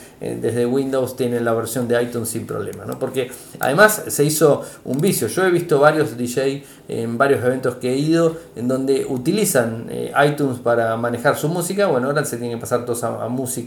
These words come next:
directamente, a la aplicación música, ¿no? Pero bueno,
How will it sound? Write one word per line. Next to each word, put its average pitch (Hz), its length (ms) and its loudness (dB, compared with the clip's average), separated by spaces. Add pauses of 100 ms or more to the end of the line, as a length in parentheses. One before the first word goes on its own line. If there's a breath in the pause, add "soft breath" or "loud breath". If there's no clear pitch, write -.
(100)
directamente, 107 640 -4
a 175 120 4
la 143 80 4
aplicación 113 460 -6
música, - 360 -14 (300)
¿no? - 180 -10
Pero 127 140 -2
bueno, 110 140 -6